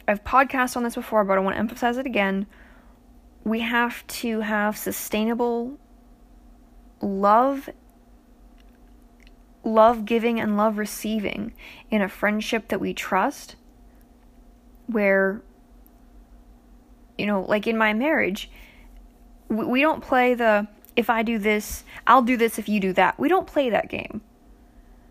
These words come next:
We try to make it a positive spiral of, "You loved me, so I want to love you more, and you loved me, so I want to love you more." That's,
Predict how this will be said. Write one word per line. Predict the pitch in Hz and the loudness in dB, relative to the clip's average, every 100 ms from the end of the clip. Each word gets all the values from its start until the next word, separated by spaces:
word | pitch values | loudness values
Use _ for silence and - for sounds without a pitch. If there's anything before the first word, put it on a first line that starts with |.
| - - | -20 -6
We | 208 233 240 | -2 0 -2
try | - 254 | 0 2
to | 262 | 2
make | 262 - | 2 0
it | 226 | -2
a | |
positive | - 226 247 247 240 | -2 2 4 2 -4
spiral | - 220 226 214 | 2 4 4 4
of, | 196 202 - - - - - | 2 0 -6 -20 -20 -10 -2
"You | 233 277 | 2 4
loved | 254 214 | 4 2
me, | 220 233 285 | 0 0 -2
so | 294 202 | -2 2
I | 202 | 2
want | 220 214 | 2 -2
to | |
love | 208 196 | -2 -2
you | 190 | -2
more, | 190 208 208 | 0 2 2
and | 190 202 | 0 0
you | 240 | 2
loved | 233 208 | 2 0
me, | 208 226 220 220 - | -2 -2 -2 -4 -8
so | - - | -8 -4
I | 196 | -2
want | 208 | -2
to | 190 | -2
love | 190 | -2
you | 220 339 | 2 2
more." | 233 190 190 240 - - - - - - - - - - - - - - _ | 2 -2 -2 -6 -14 -20 -20 -20 -20 -20 -20 -20 -20 -20 -20 -20 -20 -20 _
That's, | 208 247 294 - - - | 0 2 2 -4 -8 -8